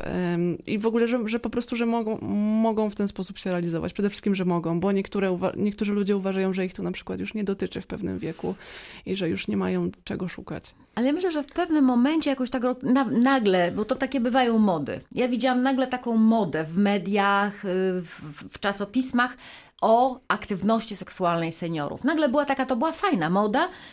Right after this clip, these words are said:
Speaker 2: bo myślę, że i było dużo zdjęć, i było dużo historii, i chyba nawet też tak jakoś tam serialowo to zaistniało. I że to na-, nagle zaczęło istnieć chyba po raz pierwszy raz w naszej, w naszej historii w ogóle. Czyli jakieś wnioski na koniec takie, żeby postawić kropkę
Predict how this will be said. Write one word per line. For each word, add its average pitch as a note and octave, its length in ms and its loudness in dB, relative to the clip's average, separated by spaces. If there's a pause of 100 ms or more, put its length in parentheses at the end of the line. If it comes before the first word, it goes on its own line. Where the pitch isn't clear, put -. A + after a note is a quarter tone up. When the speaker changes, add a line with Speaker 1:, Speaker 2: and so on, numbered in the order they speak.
Speaker 2:
bo B3 420 4
myślę, C4+ 280 2
że B3 120 2
i A3 160 0
było A3+ 260 2
dużo G3+ 260 0
zdjęć, A3 580 2
i A3 60 0
było G#3+ 200 2
dużo G#3+ 200 -2
historii, A3 840 0
i G3+ 40 -2
chyba G#3 200 -4
nawet G3 320 -4
też F#3+ 140 -6
tak F3+ 180 -8
jakoś C#3+ 240 -12
tam G3 140 -2
serialowo A3+ 540 2
to G#3+ 120 -2
zaistniało. F#3+ 720 0 (500)
I A#3+ 120 0
że A3+ 120 2
to D4+ 220 0
na-, D4 240 2
nagle C#4 540 2
zaczęło A#3 380 0
istnieć A3+ 360 -2
chyba G#3 180 0
po G3+ 140 0
raz F3+ 160 -2
pierwszy G#3+ 400 -2
raz F3 220 0
w G#3 240 0
naszej, A3 320 4
w G3+ 120 -4
naszej G3+ 300 0
historii D3+ 480 -2
w - 80 -10
ogóle. - 300 -12 (1300)
Czyli C#4 340 2
jakieś C#4+ 320 2
wnioski C#4 400 4
na B3+ 120 4
koniec C4 380 2
takie, A#3+ 240 -2
żeby G3+ 180 -2
postawić F#3+ 440 -4
kropkę - 500 -2